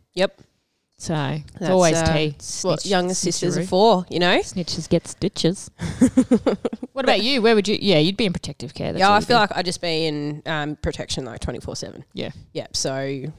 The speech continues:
Speaker 1: or I'd be, like, someone's bitch.
Speaker 2: I definitely think I'd get along with the guards. Like, I'd be, like, one of the ones, like, "Hey,
Speaker 1: Yeah,
Speaker 2: yeah,"
Speaker 1: and
Speaker 2: and
Speaker 1: be
Speaker 2: then
Speaker 1: like,
Speaker 2: be like,
Speaker 1: Joke's
Speaker 2: "What's
Speaker 1: on you."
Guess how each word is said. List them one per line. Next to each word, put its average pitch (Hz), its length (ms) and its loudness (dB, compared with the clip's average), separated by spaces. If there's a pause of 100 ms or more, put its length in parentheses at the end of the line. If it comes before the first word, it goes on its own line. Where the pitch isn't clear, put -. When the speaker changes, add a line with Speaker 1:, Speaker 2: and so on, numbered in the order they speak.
(120)
Speaker 1:
or 156 340 2
I'd 151 240 -2
be, 160 160 2
like, 143 300 -4
someone's 135 380 -6
bitch. - 360 -8 (400)
Speaker 2:
I 220 80 -4
definitely 254 400 2
think 220 180 2
I'd 202 140 4
get 180 120 2
along 165 260 2
with 160 100 0
the 175 60 -8
guards. 151 340 -2
Like, 180 140 0
I'd 170 100 -6
be, 170 100 -4
like, 160 160 -4
one 165 120 -12
of 170 60 -12
the 165 40 -10
ones, 165 240 -8
like, 160 80 -8
"Hey, 320 640 0
Speaker 1:
Yeah, 190 160 2
Speaker 2:
yeah," 320 300 2
Speaker 1:
and - 160 0
Speaker 2:
and 170 80 -2
Speaker 1:
be 175 60 0
Speaker 2:
then 180 80 2
Speaker 1:
like, - 60 0
Speaker 2:
be 165 60 4
like, 147 120 -2
Speaker 1:
Joke's - 300 0
Speaker 2:
"What's 349 120 0
Speaker 1:
on 381 240 -4
you." 320 640 -6